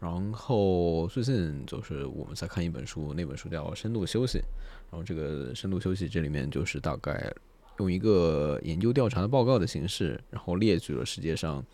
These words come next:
大多数人认为的最佳的休息，休息方式，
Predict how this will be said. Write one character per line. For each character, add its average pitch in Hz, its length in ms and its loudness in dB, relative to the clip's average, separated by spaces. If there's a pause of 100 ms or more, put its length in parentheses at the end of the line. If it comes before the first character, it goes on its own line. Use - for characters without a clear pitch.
(520)
大 127 120 2
多 123 160 6
数 131 240 4
人 87 160 6
认 117 220 6
为 - 160 -2
的 80 260 -2 (160)
最 120 160 0
佳 120 200 2
的 117 120 4
休 - 160 -2
息， 110 120 -4 (120)
休 110 200 4
息 104 120 2
方 104 280 4
式， - 200 2